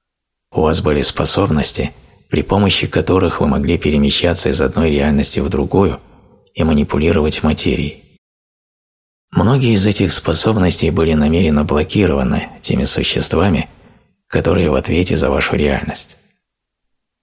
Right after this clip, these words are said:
Вы должны понимать, что у каждой реальности есть свои стражи, и что в разные времена – существуют различные пастухи и попечители.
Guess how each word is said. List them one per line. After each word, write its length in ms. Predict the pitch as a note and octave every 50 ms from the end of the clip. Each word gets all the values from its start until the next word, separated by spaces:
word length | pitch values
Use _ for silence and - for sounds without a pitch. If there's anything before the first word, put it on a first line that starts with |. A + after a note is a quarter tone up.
| _ _ _ _ _
Вы 200 | - G#2 A#2 C3+
должны 420 | A#2+ A#2+ A2+ G#2 F#2+ F#2+ A2 A2
понимать, 560 | G#2+ - G2 F#2+ F#2+ F2+ F#2+ A2 A#2+ A2 -
что 340 | - - - - - D#2 C#2
у 60 | C2+
каждой 400 | - - G2+ G#2+ E2+ D2+ D2+ C#2+
реальности 760 | D2 D2+ F2 G#2+ A2 F#2+ E2 D2+ - - - - C2+ - - -
есть 320 | - - D2+ F2+ G#2 - -
свои 280 | - - D#2 D#2 E2
стражи, 520 | D#2 - - - D2+ D2 - - C#2+ - - - - _ _ _ _ _ _ _ _ _ _
и 100 | - -
что 260 | D2 - - - E2
в 60 | D2+
разные 400 | D2 D#2+ E2 D#2 - D2 D2 D2
времена – 560 | C#2 C#2 C#2 C#2 C#2+ - - G#2+ G#3 E2+ D2 - - _ _ - _ _ -
существуют 840 | - - - - - - D2+ - - - E2+ G2+ G#2+ F#2 E2+ - - - -
различные 760 | - - - - - - - G2+ G#3 - - - - - -
пастухи 680 | - - - - - - - - C#2 - - - -
и 60 | - -
попечители. 760 | - D2+ - - - - - C2+ - - - - - -